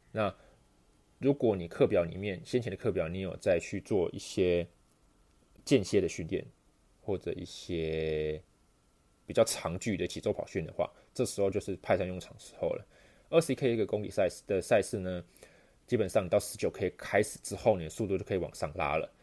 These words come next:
那往上拉可以把你原本，假设你五四零配速，你可以拉到五三零，然后甚至你可以再快一点到五二零都没有问题。那就这样子一路到终点。那至于说最后一个水站要不要进去呢，就看你当下状况。如果你发现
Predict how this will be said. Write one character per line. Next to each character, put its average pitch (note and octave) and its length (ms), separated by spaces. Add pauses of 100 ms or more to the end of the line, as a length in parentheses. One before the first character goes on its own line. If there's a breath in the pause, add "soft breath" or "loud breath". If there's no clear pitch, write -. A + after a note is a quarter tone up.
(180 soft breath)
那 G2 140
往 F#2 180
上 G#2 220
拉 G2 240
可 - 180
以 F#2+ 100
把 F2+ 240
你 F2+ 200
原 F#2 140
本， F#2 260
假 E2+ 140
设 B2 100
你 G#2 120
五 F2 140
四 - 100
零 A2+ 100
配 A2+ 140
速， G#2+ 160
你 E2 80
可 G#2 140
以 F2 80
拉 E2+ 160
到 F2 100
五 - 160
三 A#2 220
零， F#2+ 140 (720 soft breath)
然 F2+ 100
后 - 40
甚 G2+ 160
至 G#2 120
你 F2+ 100
可 E2 120
以 G#2+ 40
再 A2 60
快 A2+ 140
一 - 20
点 F2 120
到 F#2 280 (140)
五 F2+ 180
二 G#2+ 60
零 F2 120
都 F2+ 100
没 G2+ 100
有 G2 80
问 F#2 120
题。 - 220 (480)
那 F2 180 (360 soft breath)
就 A#2 100
这 A#2 100
样 A2 140
子 F#2 160
一 G2 80
路 G2 140
到 F#2 380
终 G2+ 220
点。 G2 180 (1300)
那 B2 100
至 C3+ 160
于 A#2 60
说 C3 160
最 F#3+ 160
后 D#3+ 100
一 C3+ 40
个 B2 80
水 F2 180
站 A2 160
要 G2 60
不 G2 40
要 F#2+ 60
进 G#2+ 200
去 A#2 180
呢， E2+ 180 (180)
就 A#2 140
看 G#2+ 240
你 D#2+ 60
当 F#2+ 160
下 F#2+ 120
状 E2 160
况。 E2+ 200
如 A#2 40
果 D3 80
你 G#2+ 100
发 A#2 180
现 B2 160